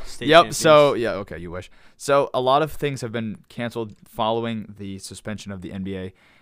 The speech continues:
Speaker 2: It was just kind of a domino effect. People are getting cases left and right,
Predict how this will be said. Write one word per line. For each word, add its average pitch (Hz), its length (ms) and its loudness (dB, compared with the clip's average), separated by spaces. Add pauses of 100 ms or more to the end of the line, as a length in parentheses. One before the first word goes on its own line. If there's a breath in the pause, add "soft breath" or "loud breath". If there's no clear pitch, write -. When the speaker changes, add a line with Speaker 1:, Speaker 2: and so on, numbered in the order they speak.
(160 soft breath)
Speaker 2:
It 151 60 -2
was 143 100 0
just 143 140 -6
kind 139 180 -4
of 143 60 -2
a 127 60 -2
domino 107 380 -4
effect. 104 400 -8 (840)
People 185 220 2
are 170 80 4
getting 135 200 2
cases 107 320 -6
left 107 180 -4
and 101 80 -8
right, 127 280 0